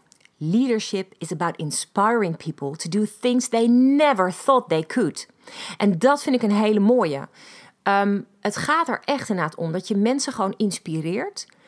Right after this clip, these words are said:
en net dat stapje extra laat zetten, waardoor ze, ja, versteld staan van hun eigen talent. Dan ben je zo'n briljante leider. Dat is zo mooi als je dat uit je men-, uit je mensen kan halen.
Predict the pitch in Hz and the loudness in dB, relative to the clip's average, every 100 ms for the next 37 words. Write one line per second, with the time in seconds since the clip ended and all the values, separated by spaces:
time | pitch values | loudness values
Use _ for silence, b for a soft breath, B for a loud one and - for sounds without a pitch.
0 | b b b 185 180 196 233 311 208 - | b b b -2 0 2 2 0 -4 -6
1 | - - 294 311 - 185 - _ 269 302 | -10 -2 -2 -2 -4 -6 -6 _ -4 -4
2 | - 208 180 180 165 - 226 254 - 494 | -6 -4 -2 0 -2 -2 -4 -4 -4 -6
3 | - _ _ _ _ - 190 220 233 190 | -10 _ _ _ _ -4 -2 0 -2 -4
4 | 170 - _ _ _ _ - - - 175 | -6 -10 _ _ _ _ -20 -18 -14 -8
5 | - - 403 285 - 165 160 185 185 - | -8 -6 -6 -6 -2 -2 0 -2 -2 0
6 | 277 - - 175 240 208 131 - - B | -2 -4 -4 -2 -2 -2 -4 -10 -18 B
7 | B B 170 156 294 269 160 143 143 147 | B B -2 0 2 0 -2 -6 -6 -4
8 | 165 214 170 151 160 185 175 156 151 196 | 0 0 0 -2 -2 -2 -4 -6 -4 -4
9 | 147 120 143 165 180 - - - 240 294 | -4 -6 -8 -8 -10 -12 -10 0 2 4
10 | 247 170 - - 139 190 262 - 196 202 | 0 -2 -4 -6 -4 -2 -2 -2 -4 -4
11 | 175 185 196 - - 175 175 175 170 170 | -4 -2 -4 -8 -8 -8 -6 -6 -6 -8
12 | - 151 151 180 113 82 - | -4 -4 -2 -2 -2 -6 -12